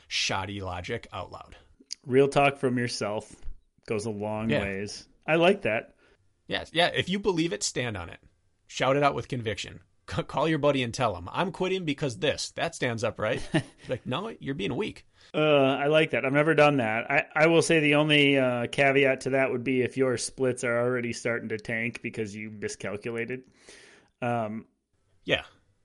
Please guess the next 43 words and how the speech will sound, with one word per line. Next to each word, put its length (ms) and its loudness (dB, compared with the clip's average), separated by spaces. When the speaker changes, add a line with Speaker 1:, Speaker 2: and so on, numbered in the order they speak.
Speaker 1:
This 180 4
is 140 -2
when 400 0
you're 380 0
talking 500 4
yourself 400 -8
out 120 -8
of 60 -12
it. 20 -10
Speaker 2:
Correct, 440 2
correct. 200 -4
There's 160 -4
a 40 -4
big 220 0
difference 440 -10
there, 220 -10
yeah. 160 -8
And 120 8
there's 160 10
something 300 6
to 40 6
say, 340 8
like, 240 6
people 280 0
trap 320 2
themselves 480 2
in 80 0
workouts 340 2
sometimes, 560 2
and 100 2
they're 120 0
like, 160 -2
"Shoot, 480 -8
I'm 200 0
halfway 440 -2
through 240 -4
this, 180 0
and 140 -12
I 120 -8
think 300 -8
I've 380 -8
overdone 640 -2
it." 400 0